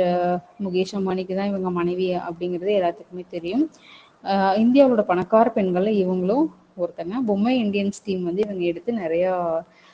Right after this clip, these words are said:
என்கரேஜ்மெண்ட் பண்ணியிருக்காங்க அந்த டீமுக்காக. And, ஆம்,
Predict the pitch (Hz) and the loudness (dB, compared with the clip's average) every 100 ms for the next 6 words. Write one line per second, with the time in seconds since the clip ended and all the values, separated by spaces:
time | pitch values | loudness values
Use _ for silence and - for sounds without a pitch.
0 | _ - 185 180 190 196 196 185 170 165 | _ -4 -4 0 -2 -2 -6 -4 -6 -6
1 | - 170 170 170 170 185 180 175 170 156 | -6 -6 -4 -4 -6 -4 -4 -4 -4 -4
2 | - 208 311 _ _ _ _ _ - - | -4 -6 -6 _ _ _ _ _ -14 -4
3 | 180 175 175 175 170 170 170 | -2 0 0 0 0 0 -2